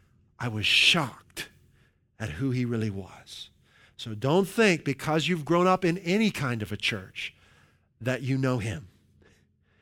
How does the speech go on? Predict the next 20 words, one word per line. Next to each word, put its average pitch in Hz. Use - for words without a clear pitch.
You've 131
got 113
to -
take 147
him 139
at -
his 95
word. 101
Right? 147
That's, -
his 120
word 131
is 107
the 110
true 139
knowledge 123
of 110
who 123
he 101
is. -